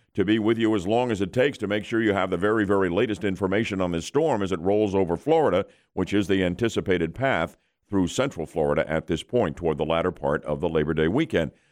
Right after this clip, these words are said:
But you know what? Here in two thousand nineteen, think of the blessings we have with the technology that have come out of the space age here, that we have all of the satellites, we have the radar look at all of this, all of the analysis. We have the,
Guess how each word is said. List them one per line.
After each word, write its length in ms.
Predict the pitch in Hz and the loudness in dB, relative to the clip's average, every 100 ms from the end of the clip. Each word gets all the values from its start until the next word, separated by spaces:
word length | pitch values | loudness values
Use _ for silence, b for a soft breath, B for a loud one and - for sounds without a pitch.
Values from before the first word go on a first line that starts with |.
| b b | b b
But 220 | 123 120 | -2 0
you 80 | 120 | 0
know 140 | 135 | 2
what? 220 | 143 160 | 2 2
Here 260 | 113 143 160 | 0 0 2
in 100 | 127 | 0
two 160 | 143 139 | -2 -2
thousand 420 | 131 117 107 104 | 0 0 0 -2
nineteen, 520 | 110 113 98 139 101 | -2 -4 -4 -4 -2
think 240 | - 165 | -4 -4
of 60 | 165 | -2
the 80 | 120 | -2
blessings 500 | 117 123 - 95 80 | -2 -6 -4 -6 -4
we 160 | 85 | -6
have 260 | 78 76 73 | -4 -6 -6
with 140 | 85 | -6
the 60 | 85 | -8
technology 680 | - 98 85 113 120 92 85 | -6 -6 -2 -2 0 0 -2
that 120 | 76 | -2
have 100 | 78 | -2
come 200 | 101 101 | -2 -2
out 120 | 92 | 0
of 60 | 87 | 0
the 80 | 76 | -2
space 360 | - 101 110 | -2 -2 0
age 300 | 87 76 69 | 0 0 -2
here, 320 | 78 78 62 60 b b b | -4 -2 -4 -6 b b b
that 80 | 87 | -2
we 100 | 85 | 0
have 160 | 85 87 | 0 2
all 160 | 120 | 2
of 60 | 123 | 0
the 60 | 87 | -4
satellites, 680 | - 151 147 87 67 62 | -4 -2 0 0 0 -4
we 100 | 101 101 | -6 -4
have 160 | 92 | -2
the 100 | 80 | -2
radar 580 | 78 113 151 113 85 67 | 0 0 2 2 0 0
look 240 | 71 69 | -2 -4
at 100 | 73 | -4
all 240 | 65 69 65 | -4 -4 -4
of 100 | 64 | -4
this, 220 | 69 - | -6 -4
all 260 | - 143 151 | -2 0 2
of 100 | 107 | 0
the 140 | 92 | 0
analysis. 580 | 87 101 107 92 85 71 | 0 0 -2 -2 -4 -2
We 160 | 101 98 | 0 2
have 200 | 98 85 | 0 -2
the, 180 | 82 | -6